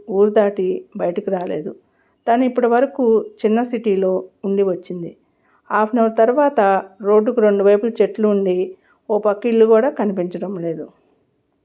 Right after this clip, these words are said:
డ్రైవర్ కారు ఆపి, "మేడం, మీరు వెళ్ళాల్సిన ప్లేస్ ఇదే, కానీ మీరు కొంచెం దూరం నడిచి వెళ్ళాలి,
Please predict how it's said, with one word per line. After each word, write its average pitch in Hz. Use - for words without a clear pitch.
డ్రైవర్ 247
కారు 220
ఆపి, 196
"మేడం, 202
మీరు 196
వెళ్ళాల్సిన 226
ప్లేస్ 208
ఇదే, 185
కానీ 247
మీరు 214
కొంచెం 214
దూరం 208
నడిచి 190
వెళ్ళాలి, 185